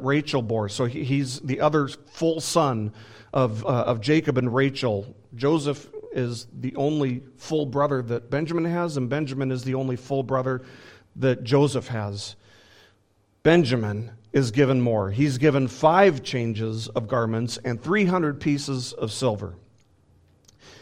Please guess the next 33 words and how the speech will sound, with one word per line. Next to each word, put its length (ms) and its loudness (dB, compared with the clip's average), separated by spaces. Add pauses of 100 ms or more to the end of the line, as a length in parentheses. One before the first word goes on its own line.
(200)
Now 100 6
the 80 4
clothes, 680 4
there, 240 0
there's, 280 2
there 240 0
is 180 2
some 340 2
symbolism 760 0
here, 100 -2
some 180 -2
cultural, 600 0 (260)
uh, 160 2
symbolism 720 2
here. 280 -2
The 140 0
clothes 480 2
would 140 2
have 140 -2
been 320 2
the 80 -2
best 600 -6 (420)
and 100 0
the 80 0
finest 760 -2 (160)
linen 400 4
clothes 460 2
in 80 0
the 80 -2
world, 400 0
and 100 0
they 80 4
were 200 0